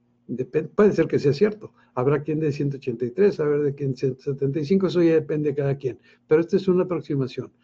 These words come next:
Entonces, sigo con el ejemplo. Si tú tienes cuarenta años y tu ritmo cardíaco máximo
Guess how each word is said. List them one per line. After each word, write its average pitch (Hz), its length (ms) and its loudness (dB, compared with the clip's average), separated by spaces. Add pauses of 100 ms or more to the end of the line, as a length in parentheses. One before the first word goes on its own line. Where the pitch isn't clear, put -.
(140)
Entonces, 135 460 -4 (840)
sigo 175 280 2
con 175 140 -4
el 151 60 -4
ejemplo. 139 320 -6
Si 131 120 -4
tú 170 140 -4
tienes 165 360 0 (160)
cuarenta 139 420 -4
años 208 340 0
y 147 80 -12
tu 135 140 -6
ritmo 131 260 -6
cardíaco 127 400 -10
máximo 131 460 -6